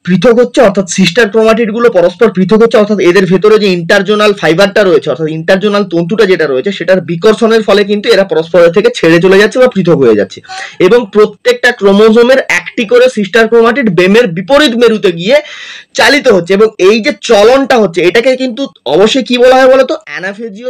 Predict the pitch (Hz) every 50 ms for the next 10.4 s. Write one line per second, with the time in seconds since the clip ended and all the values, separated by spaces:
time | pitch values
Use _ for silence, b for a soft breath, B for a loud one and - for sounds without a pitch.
0 | - 254 233 240 240 247 247 247 247 254 254 277 262 214 262 - - 185 180 185
1 | 190 214 202 165 170 160 156 165 180 190 214 233 226 247 240 233 240 240 240 240
2 | 233 233 233 254 285 294 B B B B B 185 180 - - 233 208 190 196 190
3 | 190 175 233 202 170 - 165 165 185 175 185 208 226 - - - 160 156 143 147
4 | 165 190 170 160 - 226 254 196 - - - - 208 202 226 220 226 196 180 180
5 | 190 196 220 208 233 220 - - 180 202 220 - - 240 208 185 165 120 117 -
6 | - - 214 226 226 - 226 196 190 196 190 190 190 185 254 370 b b b b
7 | b - 247 208 170 - - - B B B B B B B B B 190 226 240
8 | 208 233 226 220 165 165 196 180 196 202 202 202 185 185 190 185 185 190 175 185
9 | 185 175 185 170 170 180 175 156 156 165 170 180 180 165 160 160 165 180 180 165
10 | 160 156 156 151 - 240 254 262